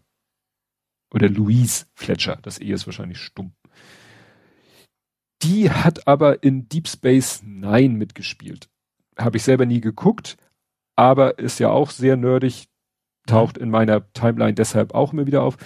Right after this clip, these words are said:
Und da hat sie nämlich eine Figur gespielt, die erst hieß, äh, steht das hier? Äh, genau. Äh, ja, sie ha-, sie heißt erst, hat einen erst einen anderen V-, Vornamen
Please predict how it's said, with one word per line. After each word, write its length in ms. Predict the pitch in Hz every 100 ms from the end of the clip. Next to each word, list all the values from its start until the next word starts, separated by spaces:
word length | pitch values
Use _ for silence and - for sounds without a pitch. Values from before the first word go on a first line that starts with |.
| - -
Und 280 | - 117 -
da 240 | 120 156
hat 140 | 147 156
sie 140 | 135
nämlich 280 | 131 131 120
eine 180 | 120 117
Figur 480 | - 117 123 190 165
gespielt, 580 | 120 - 98 110 165 - _ _ _
die 260 | 123 123 -
erst 580 | 127 135 165 165 - - 127 -
hieß, 560 | 120 143 151 139 - - _
äh, 480 | 127 120 113 107 107 104 98 95 92 -
steht 320 | - - 110
das 140 | 151 143
hier? 300 | 165 180 202 _ _ _ _ _ _ _ _
Äh, 240 | 135 131 123
genau. 420 | 131 131 113 104 _ _ _ _ _ _ _ _ -
Äh, 680 | - 85 85 85 85 73 - - - 55 _ _ 135 139
ja, 160 | 135
sie 200 | 110 127
ha-, 260 | 117 147 -
sie 200 | 127 127
heißt 340 | 135 165 -
erst, 420 | - 139 135 - - _ _ _ _ _ _
hat 160 | 131 143
einen 80 | 156
erst 260 | 143 139
einen 60 | 131
anderen 300 | - 139 123
V-, 320 | - - 117
Vornamen 760 | 117 - 131 156 165 175 196